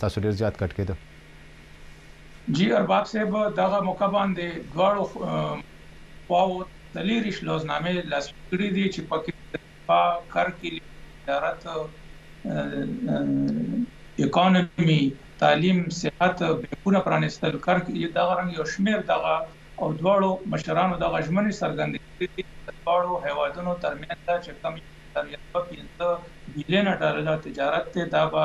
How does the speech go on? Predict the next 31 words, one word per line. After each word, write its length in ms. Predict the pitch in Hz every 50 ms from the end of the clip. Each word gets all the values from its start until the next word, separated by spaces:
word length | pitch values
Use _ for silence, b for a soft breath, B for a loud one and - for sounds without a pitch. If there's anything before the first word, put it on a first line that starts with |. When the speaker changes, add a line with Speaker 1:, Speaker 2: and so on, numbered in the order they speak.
| 156 151
Speaker 2:
راتلونکي 480 | 139 143 - - 160 185 185 180 - 160
وخت 300 | 151 143 147 147 - - -
کې 100 | - - - - - - - - - - - - - -
پنځه 300 | 151 143 151 156 185 190 165 151
بیلیونه 360 | 151 147 143 156 165 170 170 156 147
ډالره 320 | 147 139 139 151 156 156 156 156
ته 60 | 165 160 147
رسوي. 360 | - - 139 135 160 165 190 190 - - - - - - -
په 60 | 160 156 160
دې 100 | 180 190 185
کې 120 | 185 180 175 175 175
څه 60 | - 165 151
د 40 | 147 147 -
پاسه، 320 | 160 170 165 160 - 165
آه، 720 | 165 160 - - - - - - - - 220 160 156 - - 240 - 269 285 - - 220 - - - - - 269 - - - - - - - - -
څلوېښت 480 | 165 147 - 165 196 214 214 214 214 - -
کروړه 340 | 196 165 175 196 190 180 160 - 151
ډالره 300 | 147 147 156 165 165 - 151
د 60 | 147 - 151
پاکستان 460 | 139 135 - 143 - - - 185 190 185 -
ترکیې 340 | - 156 151 151 - 165 175 175
ته 60 | 180 185 -
سیزونو 320 | 175 - 156 175 180 175 175
لېږي 320 | 170 - - - - - 185 - -
او 60 | 151 147 147
اتیا 260 | 147 - 175 180 196 190 185 -
کروړه 280 | 156 151 147 147 143 135 143
ډالره 300 | 139 143 147 156 160 165 160
د 40 | 143 135 -
ترکیې 800 | - 139 - - - - - - - - - - - - - -
نه 60 | 156